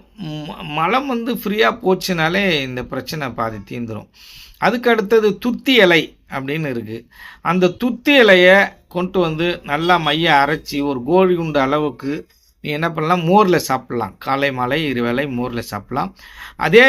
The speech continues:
இலைய கொஞ்சம் நன்னெல்-, நல்லெண்ணெயோ விளக்கெண்ணெயோ அந்த இலைக்கு மேல தடவிட்டு அதை வந்து விளக்குல போட்டு வாட்டிட்டு அந்த ஆசன வாயில பத்து மாதிரி போடலாம்.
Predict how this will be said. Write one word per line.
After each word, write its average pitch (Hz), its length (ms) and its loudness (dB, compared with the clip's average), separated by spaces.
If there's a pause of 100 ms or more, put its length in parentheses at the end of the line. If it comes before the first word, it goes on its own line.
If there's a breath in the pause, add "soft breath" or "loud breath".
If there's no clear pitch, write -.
இலைய 170 300 4 (600 soft breath)
கொஞ்சம் 180 320 0
நன்னெல்-, 180 380 2
நல்லெண்ணெயோ 175 600 2
விளக்கெண்ணெயோ 160 720 0 (220)
அந்த 139 300 -6
இலைக்கு 151 460 -4
மேல 143 320 0
தடவிட்டு 123 720 -4 (600 loud breath)
அதை 196 200 2
வந்து 190 280 2 (260)
விளக்குல 180 440 2
போட்டு 139 300 -4
வாட்டிட்டு 131 580 -2 (460 soft breath)
அந்த 196 180 0
ஆசன 180 400 4
வாயில 147 360 0
பத்து 139 260 -4
மாதிரி 143 420 -2 (480)
போடலாம். 117 520 -8